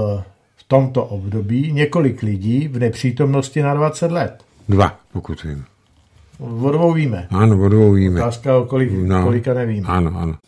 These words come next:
Speaker 1: Všechno tohleto je teda součástí nějakého procesu. Procesu, kdy Ukrajina v podstatě jakožto chcípající kobila kope kolem sebe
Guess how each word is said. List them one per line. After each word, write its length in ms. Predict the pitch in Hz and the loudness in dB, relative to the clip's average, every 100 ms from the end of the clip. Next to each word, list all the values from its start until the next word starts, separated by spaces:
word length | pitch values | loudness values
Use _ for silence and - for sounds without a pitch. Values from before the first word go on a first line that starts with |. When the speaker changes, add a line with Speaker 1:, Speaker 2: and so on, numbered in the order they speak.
| _ | _
Speaker 1:
Všechno 560 | - - 196 202 214 | -6 -2 0 2 0
tohleto 800 | 214 156 143 151 147 113 110 143 - | 2 2 4 4 0 0 0 -2 -4
je 260 | 113 123 | 0 0
teda 280 | 131 135 135 | 0 2 2
součástí 1040 | 131 - 190 214 - 147 135 - - 123 139 | 2 0 0 0 2 4 4 2 -6 -2 0
nějakého 560 | 127 127 127 139 147 | 2 2 2 0 0
procesu. 600 | 147 151 147 156 - 85 - _ _ _ - - - - | 0 -2 0 -4 -4 -14 -18 _ _ _ -20 -20 -14 0
Procesu, 580 | 131 131 151 135 165 170 | 2 2 2 0 0 0
kdy 260 | 151 139 | 2 0
Ukrajina 800 | 139 120 127 127 127 131 135 170 | -2 -4 2 4 4 4 2 2
v 100 | 170 | -2
podstatě 520 | - 120 - 139 135 | -6 -8 -2 -2 0
jakožto 500 | 156 147 139 135 - 127 | -2 -2 -4 -6 -4 -6
chcípající 920 | - - 143 131 139 151 160 - 147 | -8 -6 -2 -2 0 -2 -4 -6 -6
kobila 560 | 120 107 110 107 117 - - - _ | -4 -4 -2 0 -2 -4 -20 -20 _
kope 360 | 151 151 185 170 | 2 4 4 4
kolem 320 | 156 156 139 | 6 4 2
sebe 400 | - 131 143 | -2 0 0